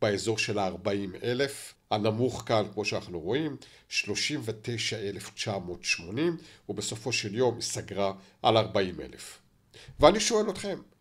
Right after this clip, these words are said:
איך אני יכול לדעת שהמניה הזאת, מהנקודה הזאת, תתחיל לעשות כאן את בניית הפרסה? הדרך היחידה שלי לדעת זו הוא למעשה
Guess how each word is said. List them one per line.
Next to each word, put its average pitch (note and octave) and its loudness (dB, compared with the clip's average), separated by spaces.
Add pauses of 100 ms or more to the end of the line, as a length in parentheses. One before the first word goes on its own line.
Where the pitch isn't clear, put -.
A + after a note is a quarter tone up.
(140)
איך G3+ -2
אני C#3 -2
יכול B2 0
לדעת G2 -2 (360)
שהמניה A#2 6
הזאת, A#2 2
מהנקודה E3 4
הזאת, C3+ 0 (500)
תתחיל C#3+ 2
לעשות A#2+ 2
כאן A2+ 0
את G2 -4
בניית G2 -4
הפרסה? - -8 (440)
הדרך C3+ 2
היחידה A#2+ 0
שלי - -6 (180)
לדעת C#3+ 6
זו E3 2 (360)
הוא C#3+ -4 (160)
למעשה G#2+ 0